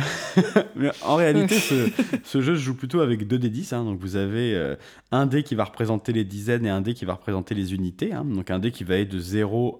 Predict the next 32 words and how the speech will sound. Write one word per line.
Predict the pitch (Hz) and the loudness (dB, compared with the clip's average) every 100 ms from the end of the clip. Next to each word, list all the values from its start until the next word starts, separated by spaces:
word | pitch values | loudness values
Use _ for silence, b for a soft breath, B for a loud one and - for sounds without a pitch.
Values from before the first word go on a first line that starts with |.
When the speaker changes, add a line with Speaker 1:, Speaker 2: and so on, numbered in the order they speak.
| - | -12
Speaker 1:
à | 95 | -8
quatre-vingt-dix | 95 - 87 87 139 - - B B B | -6 -4 -2 -2 -6 -10 -20 B B B
et | - | -6
un | 90 | -2
dé | 123 | -2
qui | 113 | -2
va | 90 | -2
aller | 85 | -2
de | 104 87 | -2 -2
zéro | 85 90 95 | -2 0 0
à | 78 | -2
neuf. | 85 151 - 78 B - | -4 -6 -8 -12 B -10
Et | |
vous | 87 90 | -8 -6
jetez | - 131 | 0 0
les | |
deux | 95 | 2
dés | 87 101 151 B B B | 0 0 0 B B B
et | |
du | 82 | -8
coup | 87 117 | -4 -2
vous | 95 | 0
allez | 87 | 2
avoir | 90 90 107 101 | 2 2 0 -2
cinquante | - - 110 - 113 113 - - _ _ - | -4 -4 -2 -2 -2 -2 -10 -20 _ _ -8
et | 85 76 - | -6 -6 -2
un, | 110 139 165 | 0 0 -2
et | 82 | -10
du | 80 | -10
coup | 110 | -8
ça | 104 80 | -10 -10
fera, | - 107 | -4 -2